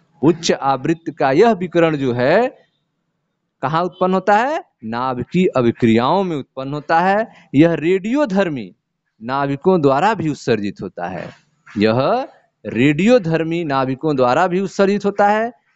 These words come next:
ये चिकित्सा में कैंसर कोशिकाओं को नष्ट करने के लिए भी उपयोगी है। गामा किरणें जो हैं, रेडियोधर्मी नाभिकों द्वारा भी उत्सर्जित होती हैं और यह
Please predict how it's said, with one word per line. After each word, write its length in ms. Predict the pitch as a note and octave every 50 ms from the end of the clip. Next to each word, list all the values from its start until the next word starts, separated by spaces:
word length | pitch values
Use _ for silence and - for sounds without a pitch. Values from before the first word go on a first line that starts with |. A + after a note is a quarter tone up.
| _ _ -
ये 120 | F3 F#3+
चिकित्सा 680 | F#3 F#3 - - - - G#3 - - - D4+ C#4+ C#4+ C4+
में 260 | A3+ F3+ C3+ A2 F#2+ _ _ _ _ -
कैंसर 640 | C#3 C#3+ D3+ D#3 D#3 C#3+ - - F#3+ G3 G3 G3 - - _
कोशिकाओं 680 | D#3 D3 D3 - - C#3+ B2+ - C#3 C3 C#3+ D#3 E3 D3+
को 200 | - - D3+ C3+
नष्ट 420 | B2 A#2+ D#3+ G#3+ A3 - - -
करने 380 | - - C#3 B2+ C3 C3+ C#3 C3
के 200 | - - A#2+ A#2
लिए 240 | A2 A2+ A2+ A2 G2+
भी 340 | G#2+ F3 C4 D#4+ F4 F4+ F4 - - - -
उपयोगी 500 | G#2+ - - G2+ G2 F#2 F2 F#2 F#2+ F2+
है। 220 | F2+ F2+ - - - _ - - _ _ _ _ -
गामा 380 | G#2 G2 A2 A2+ B2 D#3 G#3 A3
किरणें 380 | G#3+ - F#3 E3+ E3 E3 D#3 D3
जो 120 | C3+ C3+ A#2+
हैं, 400 | A#2+ C3+ E3 G#3 B3 C#4 D4 C#4+ - _ _ _ _
रेडियोधर्मी 800 | A2 G#2+ C#3+ D3+ E3+ F3+ B3 C#4 C#4 G#3 F#3 F#3+ F#3+ G3 F#3+ F#3+
नाभिकों 440 | F#3 E3+ E3 D#3 D3+ D3 - E3 D#3+ D3+
द्वारा 260 | D3+ C#3+ C#3+ D3 C#3+
भी 140 | C3 C#3 C#3+
उत्सर्जित 520 | C3+ - - - B2 A#2+ C#3 F3 F3 -
होती 240 | F#3 F#3 - G#3 G#3
हैं 280 | G#3 G#3+ A3+ A#3+ B3 - - - _ _ -
और 180 | C3 C#3 C#3 D3
यह 160 | D#3 E3+